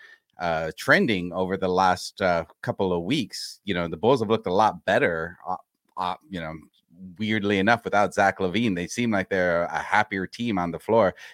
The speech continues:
Six and one against the spread in their last seven games, whereas Indiana's,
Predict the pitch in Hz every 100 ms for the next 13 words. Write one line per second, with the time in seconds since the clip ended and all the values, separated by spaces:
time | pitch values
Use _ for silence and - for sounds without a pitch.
0 | - - 151 - 127 101 98 85 95 113
1 | 117 110 98 101 92 - 113 104 92 90
2 | 98 98 - 110 98 85 104 113 95 87
3 | 92 92 90 - 107 107 95 107 110 85
4 | 80